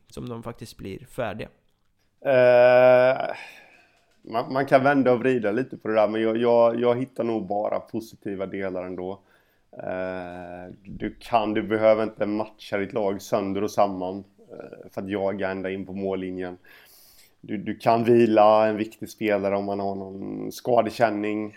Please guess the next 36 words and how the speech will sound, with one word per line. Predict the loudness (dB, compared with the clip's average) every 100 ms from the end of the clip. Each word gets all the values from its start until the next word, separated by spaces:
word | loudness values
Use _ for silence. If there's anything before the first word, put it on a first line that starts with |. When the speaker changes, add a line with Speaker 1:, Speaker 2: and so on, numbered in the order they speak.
| -12
Speaker 2:
Eh, | -8 -8 -8 -10
du | -10 0
kan | 0 0 -6 -12 -4
träna | 4 6 6 2
hårt | 2 6 4 2 -16 -20 _ _ _ -4
för |
att | -4 -2
få | -2 0 0
resultat, | -4 -6 -4 -2 -2 -6 -20 -20 -18
eh, | -14 -12 -12 -14 -14 -14
senare. | -2 4 4 4 -4 -6 _ _ _ -4
Nu | 2 6
är |
det | 6
i | 4
och |
för | 2
sig | 0 0
extremt | -6 -10 -2 0 0 0
tidigt, | 0 2 -2 -2
så | -2 -2 -2
de | -4
kanske | -4 -10
inte | -2
ens | 0 0 -6 -18 -12
känner | -6 -4
behov | -2 -4 0
av | 0 2
att | 2
börja | 2
träna | 0 -2 -2 -2
hårt | -4 -4 -8 _ -20 _ -6
redan | -2 0 2
nu. | 0 -2 -6 -12 _ _ _ _ -8
Men, | 0 2 4 2 4
eh, | 6 6 8 6 2